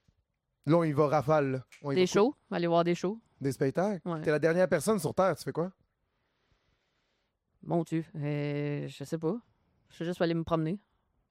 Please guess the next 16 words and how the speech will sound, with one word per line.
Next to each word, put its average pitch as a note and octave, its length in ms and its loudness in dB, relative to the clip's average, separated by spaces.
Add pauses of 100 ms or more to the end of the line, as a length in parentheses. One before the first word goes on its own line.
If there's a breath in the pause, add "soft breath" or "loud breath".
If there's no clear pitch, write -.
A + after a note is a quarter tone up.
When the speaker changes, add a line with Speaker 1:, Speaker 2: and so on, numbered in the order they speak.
(600)
Speaker 2:
Tour F3+ 140 0
de E3+ 80 8
char, E3 320 4
tout - 80 -12
seul. E3+ 400 0 (1600)
Speaker 1:
Pas F#3 80 2
de E3 40 2
Speaker 2:
La E3 80 0
Speaker 1:
trafic ? D#3+ 320 0
Speaker 2:
de E3 60 -4
la E3 100 2
musique. E3 420 -4 (1040)
Speaker 1:
Ah. A#2+ 60 -12
Speaker 2:
Pas E3+ 80 0
de E3 40 -8
destination. E3 600 -2